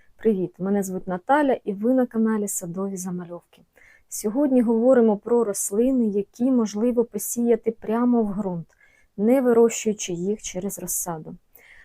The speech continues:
Почну з того, для чого ми вирощуємо розсаду. Насамперед для того, щоб раніше побачити квітування,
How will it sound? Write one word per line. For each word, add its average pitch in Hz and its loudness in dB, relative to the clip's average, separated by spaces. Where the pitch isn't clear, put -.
Почну 330 -2
з 349 -4
того, 294 4
для 226 4
чого 262 0
ми 226 6
вирощуємо 202 -2
розсаду. 175 -8
Насамперед 226 -2
для 208 -4
того, 262 0
щоб 247 2
раніше 214 0
побачити 208 -4
квітування, 190 -6